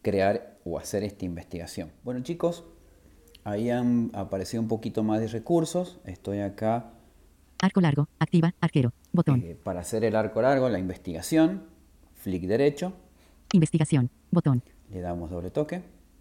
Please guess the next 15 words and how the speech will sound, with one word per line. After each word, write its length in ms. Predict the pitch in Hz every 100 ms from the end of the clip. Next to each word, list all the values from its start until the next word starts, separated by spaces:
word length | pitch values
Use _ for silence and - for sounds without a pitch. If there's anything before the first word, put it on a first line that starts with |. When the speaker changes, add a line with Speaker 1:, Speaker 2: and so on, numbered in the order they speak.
| _ _ - _ _ -
Speaker 2:
Investigación. 580 | 175 156 160 - 127 123 _ _ _ _ _ _ _ _ - 831 - _ _ _ _ _ _ _
Fin 140 | - 190
del 100 | 165
tutorial. 380 | 170 151 123 - _
Encabezado 420 | 175 156 156 202
de 60 | 185
nivel 220 | 151 160
uno. 180 | 135 123 _ _ _
Speaker 1:
Bien. 160 | - - _ - -
Speaker 2:
Este 220 | 208 196
es 100 | 180
el 60 | 160
fin 120 | 170
del 120 | 170
tutorial. 340 | 165 165 151